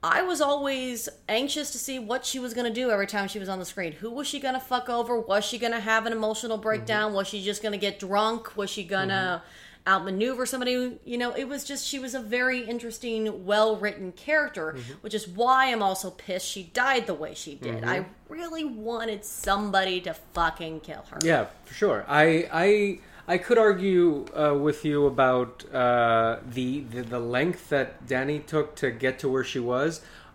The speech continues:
Speaker 2: based on the fact that she was going through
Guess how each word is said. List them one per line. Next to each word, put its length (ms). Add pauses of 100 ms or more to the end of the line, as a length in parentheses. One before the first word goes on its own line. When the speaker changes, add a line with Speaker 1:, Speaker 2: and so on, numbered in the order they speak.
(160)
Speaker 2:
based 220
on 80
the 60
fact 280
that 120
she 120
was 300 (260)
going 300
through 540